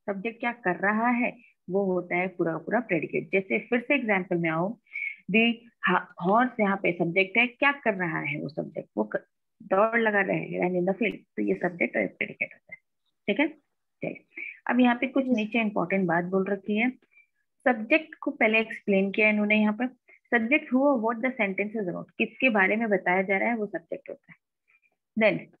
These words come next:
Speaker 1: subject एक तरीके से doer होता है of the action। Doer of the action मतलब कि काम करने वाला। इस पूरे example में horse ही तो है जो दौड़ लगा रहा है, तो हॉर्स सब्जेक्ट है, subject वो होता है जो काम कर रहा होता है।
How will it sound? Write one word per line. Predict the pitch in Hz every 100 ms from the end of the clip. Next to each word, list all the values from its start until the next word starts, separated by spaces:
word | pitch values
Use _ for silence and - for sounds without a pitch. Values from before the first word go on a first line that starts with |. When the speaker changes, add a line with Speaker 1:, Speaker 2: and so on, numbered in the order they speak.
| _ _
Speaker 1:
subject | - 226 226 320 320
एक | 269 247
तरीके | 262 254 262 269
से | 277 294
doer | 202 220 233
होता | 240 214 220
है |
of | 208 175
the | 196
action। | 180 - 170 160 180
Doer | 208 220
of | 214
the | 214
action | 214 214
मतलब | 214 233 226
कि | 285
काम | 202 196
करने | 208 180 175 208
वाला। | 254 190 - _ _ -
इस | 240 - -
पूरे | 254 311
example | 277 220 220 208 220
में | 202 202 202
horse | 233 247
ही | 269
तो | 262
है | 262
जो | 262
दौड़ | 220 208
लगा | 196 87
रहा | 85
है, | - _ - _
तो | 233 202
हॉर्स | 202 226 254 - _ -
सब्जेक्ट | 190 175 220 220
है, | 247 254 - - -
subject | 208 220 240 175
वो | 185
होता | 214 214 220
है | 226 233
जो | 196
काम | 190 190 190
कर | 185
रहा | 170 170
होता | 196 190
है। | 214